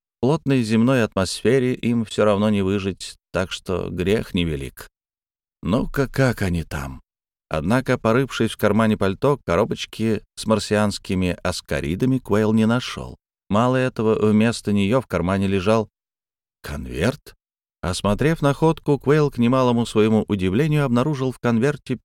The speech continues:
пятьсот семьдесят посткредов купюрами мелкого номинала. «Откуда бы это?» — не на шутку озадаченный подумал он.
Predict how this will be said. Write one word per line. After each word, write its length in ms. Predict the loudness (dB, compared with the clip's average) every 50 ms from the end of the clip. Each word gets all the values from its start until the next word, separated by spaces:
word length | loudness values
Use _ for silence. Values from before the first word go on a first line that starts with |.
| _
пятьсот 520 | -6 -6 -6 -6 -10 -4 -4 -4 -4 -4 -12
семьдесят 800 | -16 -4 -2 0 0 0 0 -2 -2 -4 -4 -6 -6 -8 -8 -20 _ 0
посткредов 840 | 0 0 0 0 _ _ -12 -6 -2 0 2 2 2 0 -2 -4 -4 _ -10
купюрами 460 | -8 -4 0 2 2 4 4 2 2
мелкого 420 | 2 2 0 -2 -2 -2 -2 0
номинала. 640 | 0 0 0 0 0 0 0 0 0 -2 -2 -4 -4 -8 -12 -20 _ _ _ _ _ _ _ _ _ _ _ _ -20 -20 -20 _ _ _ _ -16
«Откуда 360 | -16 -12 -6 -4 0 0 2
бы 100 | 2 2
это?» — 400 | 2 2 2 0 0 -2 -2 -4 -8 _ _ -4
не 100 | -2 0
на 140 | 0 0 0
шутку 340 | 0 0 0 0 0 -2 -2
озадаченный 580 | -2 0 0 0 2 0 0 0 -2 -2 -2
подумал 380 | 0 -2 -2 0 0 0 2 2
он. 260 | 2 2 0 -2 -4